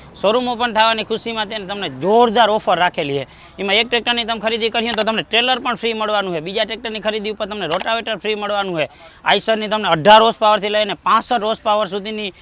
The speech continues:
ફોર વ્હીલ ડ્રાઈવ અને ટુ વ્હીલ ડ્રાઈવ કેટેગરીના બધા ટ્રેક્ટર અહીં જોવા મળી જશે, જેમાં વોટર કુલ પણ જોવા મળશે અને એર કુલ પણ ટ્રેક્ટર તમને જોવા મળશે કે જે એરોપ્લેનમાં યુઝ થતી એર કુલ ટેકનોલોજી તમને આઈશરના ટ્રેક્ટરમાં જોવા મળશે. અને જૂની જાણીતી એવી કંપની એટલે કે આઈશર કંપની,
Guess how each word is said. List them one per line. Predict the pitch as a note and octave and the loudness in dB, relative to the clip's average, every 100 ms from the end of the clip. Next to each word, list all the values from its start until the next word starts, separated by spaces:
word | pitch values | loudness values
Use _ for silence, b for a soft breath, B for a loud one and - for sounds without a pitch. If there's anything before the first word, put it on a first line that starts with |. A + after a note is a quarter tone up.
| b b | b b
ફોર | G3+ A3 | 2 2
વ્હીલ | A3+ | 2
ડ્રાઈવ | A3+ A3+ | 2 2
અને | G3+ | 2
ટુ | G#3+ A#3 | 0 0
વ્હીલ | A#3 | 0
ડ્રાઈવ | A3 A3 | 2 2
કેટેગરીના | G#3 G#3+ A3 G#3+ G#3+ G3+ | 2 -2 -2 -2 -2 -2
બધા | F#3 F#3 A#3+ | -2 0 0
ટ્રેક્ટર | A3 A3 A3 | 0 -4 -2
અહીં | G#3+ G3 | -2 2
જોવા | G#3 | 2
મળી | G3+ G3+ | 2 0
જશે, | F#3+ E3 D3 b b - | 0 0 -4 b b 0
જેમાં | A#3+ G#3+ | 4 4
વોટર | C4 C4+ C4+ | 4 4 2
કુલ | B3 C#4 | 2 0
પણ | C#4 C4+ | 0 0
જોવા | C4+ C4+ | 2 2
મળશે | C4 A#3 B3+ | 2 2 2
અને | A3+ | 0
એર | - B3+ C#4+ | 4 4 4
કુલ | D4+ C4 | 2 0
પણ | C#4 | -2
ટ્રેક્ટર | C4 B3 B3+ | -2 -2 -4
તમને | A#3+ A#3+ | -4 -2
જોવા | G3+ A#3 A3+ | 2 2 4
મળશે | A#3 A3 | 2 0
કે | G#3+ | 0
જે | A3 | 0
એરોપ્લેનમાં | A3 C4 B3+ C4+ C4 | 2 0 2 0 0
યુઝ | A#3+ C4 | -2 0
થતી | - A#3+ A#3 G#3+ | 0 0 0 4
એર | B3+ C#4 | 4 4
કુલ | C4 C4+ | 0 -2
ટેકનોલોજી | B3+ B3 C4 A3+ G#3+ A3+ A#3 B B - | 0 -2 -2 -2 0 -2 -4 B B 0
તમને | A3+ A3 | 2 4
આઈશરના | G#3 B3 C#4+ C4+ | 2 4 4 4
ટ્રેક્ટરમાં | A#3 A#3+ A#3+ A#3 G#3+ | 2 0 -2 -2 0
જોવા | A3+ A3 | 2 2
મળશે. | A3+ A3+ | 2 0
અને | G#3+ | -2
જૂની | D#3+ B3+ D4 D4 | -2 0 2 2
જાણીતી | D4 C#4+ C4 | 2 2 2
એવી | C#4 C#4 | 2 2
કંપની | C4+ C4+ C4 | 0 0 0
એટલે | B3+ | 0
કે | B3+ | 0
આઈશર | - B3 A#3 C#4 A#3 | 0 0 2 2 2
કંપની, | A#3 A3+ C#4 | -2 0 -2